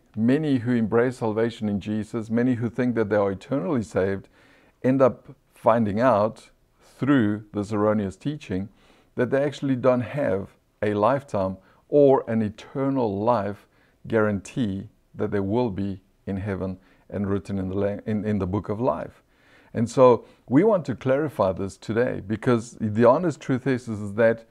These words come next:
before God <laughs> gave me revelation and I understood what this really was about, I too lived in that fear, in that concern. I too had this ugly membership experience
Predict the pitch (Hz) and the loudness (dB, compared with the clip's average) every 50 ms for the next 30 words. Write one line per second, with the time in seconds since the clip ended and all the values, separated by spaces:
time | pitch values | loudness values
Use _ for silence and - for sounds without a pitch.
0 | - _ _ _ _ _ - 101 113 120 113 - - - 151 170 165 156 139 135 | -20 _ _ _ _ _ -4 -2 -2 -2 -2 -4 -4 -2 2 2 4 6 4 4
1 | 143 139 - _ _ _ _ 113 104 98 120 120 127 131 139 131 120 131 139 - | 2 0 -8 _ _ _ _ -14 -10 -2 0 2 2 2 2 0 0 -2 -6 -12
2 | - _ _ _ _ _ _ _ _ _ _ _ _ - 101 110 120 127 147 156 | -14 _ _ _ _ _ _ _ _ _ _ _ _ -6 0 0 0 0 0 -2
3 | 156 147 139 131 117 104 104 98 95 95 92 87 - - 107 95 92 - _ - | -2 0 0 0 2 2 0 0 0 -2 -4 -6 -8 -8 -8 -8 -8 -10 _ -4
4 | 113 123 120 123 131 127 120 117 113 110 - - - 151 147 135 107 90 87 76 | -2 -2 0 0 0 0 -2 -2 -4 -6 -10 -8 -2 -2 0 0 0 -2 -4 -8
5 | 82 90 113 117 - - 117 113 101 104 110 107 107 98 95 101 90 87 101 92 | -4 0 0 -2 0 -2 -6 -6 -4 -2 -4 -2 -2 -2 -2 -4 -4 -4 -2 -2
6 | 104 113 120 98 95 104 - _ _ _ _ _ _ _ _ _ _ _ _ - | 0 0 0 -2 -4 -6 -6 _ _ _ _ _ _ _ _ _ _ _ _ -2
7 | 127 147 151 143 - - 190 196 160 123 101 98 110 110 110 101 - - - 110 | 0 0 0 -4 -6 -6 -4 0 0 0 0 2 0 0 0 -2 -6 -8 -6 -6
8 | 107 101 104 104 92 - - 101 92 92 - - - 101 104 101 101 104 98 - | -2 -2 -2 -2 -4 -4 -6 -6 -6 -6 -6 -8 -8 -8 -4 -4 -4 -6 -6 -6
9 | - 101 92 - - - 90 87 85 - _ _ _ _ _ _ _ _ _ _ | -8 -8 -8 -8 -8 -10 -8 -8 -10 -14 _ _ _ _ _ _ _ _ _ _
10 | _ _ _ _ _ _ - _ - 131 151 160 123 - - - 175 156 117 104 | _ _ _ _ _ _ -10 _ 2 2 2 2 0 -4 -4 0 2 2 2 2
11 | 98 82 113 117 113 107 107 110 107 98 - _ _ _ _ _ _ _ _ _ | 0 -2 -2 -2 -2 0 -2 -4 -4 -4 -10 _ _ _ _ _ _ _ _ _
12 | _ _ _ _ _ _ _ - 123 139 139 151 151 143 131 117 113 120 135 151 | _ _ _ _ _ _ _ 2 2 2 4 2 2 4 4 4 4 4 2 2
13 | 143 151 143 - 151 143 - 135 107 - - - - 139 139 131 117 101 90 87 | 2 0 0 0 -4 -2 -2 -4 -6 -6 -14 -6 -4 0 0 2 2 0 0 -2
14 | 92 104 107 - - - - - | -4 -6 -8 -10 -16 -20 -20 -20